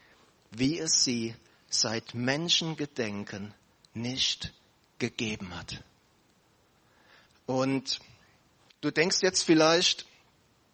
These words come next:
„Hey, Moment, der, der Daniel, der, der redet doch hier über sein Volk Israel.“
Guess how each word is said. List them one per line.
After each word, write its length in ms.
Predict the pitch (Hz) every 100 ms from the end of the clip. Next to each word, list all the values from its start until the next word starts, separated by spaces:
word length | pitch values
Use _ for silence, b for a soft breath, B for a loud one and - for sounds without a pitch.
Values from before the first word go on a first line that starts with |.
| _ _ -
„Hey, 160 | 98
Moment, 540 | 113 113 135 160 - -
der, 120 | 113
der 180 | 117 107
Daniel, 600 | - 180 226 160 165 196
der, 280 | 139 127 104 - _ -
der 160 | 110 110
redet 340 | 160 165 -
doch 140 | 151 156
hier 260 | 143 151 - _ -
über 320 | 117 123 143
sein 380 | - 101 120 156
Volk 460 | - - 151 - -
Israel.“ 580 | 285 - 240 127 117